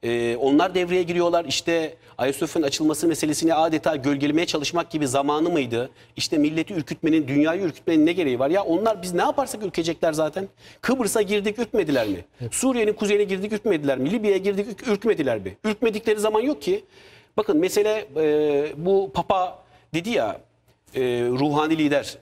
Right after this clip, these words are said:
e, Hristiyan inanışının ruhani lideri. Dedi ki, "Acı, acı çektim." dedi.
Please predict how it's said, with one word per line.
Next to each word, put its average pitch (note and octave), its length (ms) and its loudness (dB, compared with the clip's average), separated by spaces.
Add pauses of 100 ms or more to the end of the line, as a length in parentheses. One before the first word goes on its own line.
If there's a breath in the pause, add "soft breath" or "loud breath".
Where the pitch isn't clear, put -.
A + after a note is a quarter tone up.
e, B2+ 40 -8 (260)
Hristiyan D3 460 -2
inanışının D#3+ 640 0
ruhani D3+ 380 2
lideri. C3+ 400 -2 (500 soft breath)
Dedi A3+ 160 0
ki, A#3+ 300 -4 (1700)
"Acı, E3 220 -2 (200)
acı E3 200 -2
çektim." C3+ 360 -2
dedi. F#2 240 -6